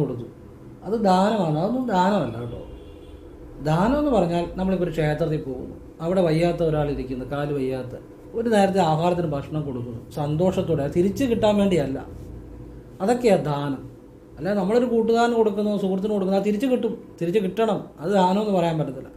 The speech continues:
കേട്ടോ. അപ്പോൾ അത് വ്യക്തമായിട്ട് പറയുന്നതുകൊണ്ട് ദാനം എന്ന് ഉദ്ദേശിക്കുന്നത് അർഹരായവർക്ക് നമ്മൾ വേണ്ടാന്ന് കരുതി നമ്മൾ കൊടുക്കുന്ന, നമ്മളെ കൊണ്ട് പറ്റുന്ന ചെറിയ ചെറിയ ഒരു സഹായങ്ങളെയാണ് ദാനം എന്ന് ഉദ്ദേശിക്കുന്നത്. അപ്പോൾ അന്നദാനം,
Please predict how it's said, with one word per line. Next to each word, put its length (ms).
കേട്ടോ. 200
അപ്പോൾ 140
അത് 80
വ്യക്തമായിട്ട് 540
പറയുന്നതുകൊണ്ട് 680
ദാനം 300
എന്ന് 140
ഉദ്ദേശിക്കുന്നത് 580
അർഹരായവർക്ക് 720
നമ്മൾ 200
വേണ്ടാന്ന് 560
കരുതി 300
നമ്മൾ 220
കൊടുക്കുന്ന, 260
നമ്മളെ 260
കൊണ്ട് 200
പറ്റുന്ന 300
ചെറിയ 200
ചെറിയ 240
ഒരു 100
സഹായങ്ങളെയാണ് 720
ദാനം 280
എന്ന് 160
ഉദ്ദേശിക്കുന്നത്. 540
അപ്പോൾ 140
അന്നദാനം, 600